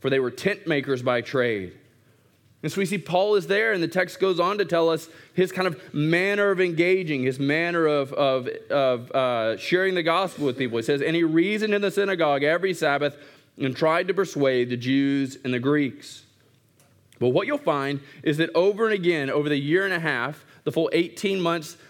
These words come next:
that Paul is there, his message is decidedly simple. It's decidedly simple. It is this, this crystallized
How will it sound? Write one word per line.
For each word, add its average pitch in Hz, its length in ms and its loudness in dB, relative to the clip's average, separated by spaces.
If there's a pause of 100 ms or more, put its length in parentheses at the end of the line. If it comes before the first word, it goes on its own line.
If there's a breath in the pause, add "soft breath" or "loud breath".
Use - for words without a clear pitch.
(160 loud breath)
that 160 180 -2
Paul 170 340 4
is 156 160 -2
there, 135 320 2
his 175 440 0
message 151 680 -2
is 135 180 -2
decidedly 139 960 -2 (600 loud breath)
simple. 127 680 -2 (2500)
It's - 160 -8
decidedly 170 640 -2
simple. 156 480 -2
It 151 160 0
is 147 460 -2
this, 143 340 -4
this 147 260 -4
crystallized 151 1160 -2